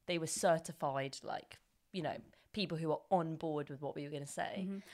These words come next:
Speaker 2: Well, they wouldn't, exactly. Th-, if they were gonna be there that day on Saturday afternoon in Kensington Forum, they would have made an effort to come and see us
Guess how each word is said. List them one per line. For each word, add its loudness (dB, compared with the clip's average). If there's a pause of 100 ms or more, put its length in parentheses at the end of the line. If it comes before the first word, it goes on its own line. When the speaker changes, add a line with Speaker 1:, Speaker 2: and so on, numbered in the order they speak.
Speaker 2:
Well, 12
they 12
wouldn't, 8
exactly. 8
Th-, 4
if 0
they 8
were 4
gonna 6
be 4
there 10
that 8
day 8
on 4
Saturday 0
afternoon 2
in 2
Kensington -2
Forum, 2
they 6
would 2
have 2
made 2
an 2
effort -2
to -12
come -4
and -2
see -2
us 2